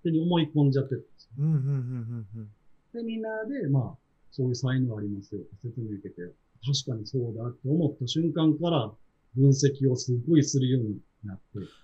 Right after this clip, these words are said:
Speaker 2: はあ、そうなんですね。
Speaker 1: はい。で、分析が楽しくなって。
Speaker 2: へえ。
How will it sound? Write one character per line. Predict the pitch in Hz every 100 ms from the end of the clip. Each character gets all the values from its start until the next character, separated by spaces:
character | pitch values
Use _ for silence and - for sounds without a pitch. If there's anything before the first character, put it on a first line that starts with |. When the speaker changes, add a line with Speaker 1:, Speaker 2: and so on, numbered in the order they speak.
| _ _
Speaker 2:
は | - 135 160 196 214 220 226
あ、 |
そ | - 233
う |
な | 202
ん |
で | 135
す | 113
ね。 | 101 98 _ _ -
Speaker 1:
は | 120 110
い。 | 107
で、 | 156 226
分 | 185 196
析 | 185 185 - 175 160 151
が | 151
楽 | 160 170
し | 147
く | -
な | 113 92
っ |
て。 | - - _ - - _ _ - -
Speaker 2:
へ |
え。 | 156 190 214 220 220 214 220